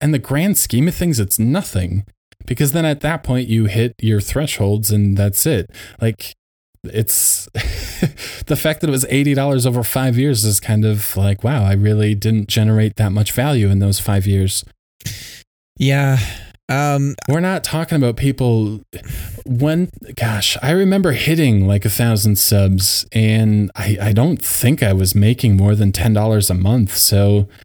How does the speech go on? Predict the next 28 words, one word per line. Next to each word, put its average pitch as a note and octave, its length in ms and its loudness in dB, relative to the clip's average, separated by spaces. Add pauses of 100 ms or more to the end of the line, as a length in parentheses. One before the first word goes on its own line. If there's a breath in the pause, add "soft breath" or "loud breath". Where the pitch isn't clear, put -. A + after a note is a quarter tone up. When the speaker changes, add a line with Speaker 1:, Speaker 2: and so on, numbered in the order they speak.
(300 loud breath)
Speaker 1:
even C#3+ 360 4
after D3 480 0
I B2 160 2
hit C3+ 280 0
the, A2+ 460 2
like, A2+ 300 0
let's A2+ 240 0
say A#2 200 2
the G#2+ 140 0
theoretical A2 680 0
threshold, G#2 560 0
I'm G#2 100 4
still E3+ 340 0
waiting G#2+ 480 2
ten C#3 500 0
months C#3+ 380 2
before A2 380 -2
I G#2+ 60 2
hit G#2+ 180 2
a G2 60 2
hundred C3 320 0
dollars F#2 340 2
and G2+ 80 2
get G2 160 0
paid. A#2 380 0
It's - 180 -2
not B2 220 0
like A#2 280 2